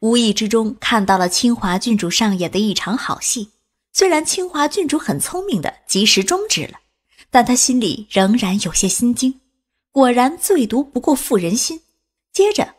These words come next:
看到牡丹吃了雄心豹子胆一般朝自己走来，直截了当地喊了出来，不由愣了愣，接着沉着脸道：“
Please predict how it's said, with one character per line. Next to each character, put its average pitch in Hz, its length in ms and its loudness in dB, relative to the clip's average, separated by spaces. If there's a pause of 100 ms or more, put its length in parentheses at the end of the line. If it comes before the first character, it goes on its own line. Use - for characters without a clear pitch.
(140)
看 262 180 4
到 240 100 4
牡 208 200 2
丹 233 320 0
吃 - 180 0
了 180 100 2
雄 180 300 0
心 240 180 2
豹 359 220 2
子 226 160 -2
胆 156 240 -6
一 208 80 0
般 262 260 4 (160)
朝 269 200 0
自 - 160 0
己 320 160 2
走 202 200 -6
来， 151 300 -10 (380)
直 247 160 2
截 247 160 4
了 175 200 4
当 220 160 4
地 196 80 2
喊 - 280 -4
了 - 100 -4
出 - 180 0
来， 285 220 -4 (400)
不 392 120 2
由 302 180 2
愣 415 240 -2
了 180 100 0
愣， 160 180 -8 (300)
接 220 180 4
着 180 140 2
沉 185 240 -2
着 349 140 2
脸 202 260 -4
道：“ 196 220 -4